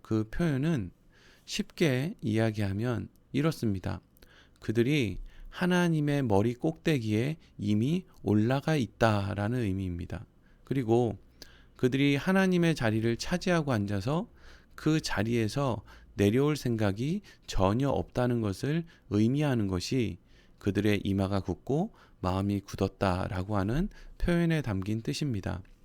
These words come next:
왜 이방 민족은 하나님의 말씀을 들을 것인데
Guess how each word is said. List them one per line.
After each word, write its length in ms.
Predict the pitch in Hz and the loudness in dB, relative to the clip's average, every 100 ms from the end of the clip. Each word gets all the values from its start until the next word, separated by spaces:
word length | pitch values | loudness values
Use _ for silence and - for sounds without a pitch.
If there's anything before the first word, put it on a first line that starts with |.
| - - _ _ _ - - - - - - - | -20 -20 _ _ _ -20 -20 -20 -20 -20 -20 0
왜 240 | 123 147 160 | 4 6 6
이방 320 | 120 139 143 | 4 4 4
민족은 720 | 127 107 107 104 113 98 87 - | 2 2 2 2 0 0 -4 -6
하나님의 480 | 160 156 151 143 | -2 0 0 0
말씀을 460 | 123 92 - 104 110 | 2 0 0 -2 0
들을 240 | 110 101 | 0 -2
것인데 640 | 117 95 87 87 87 110 | 0 -2 -2 -2 -2 -4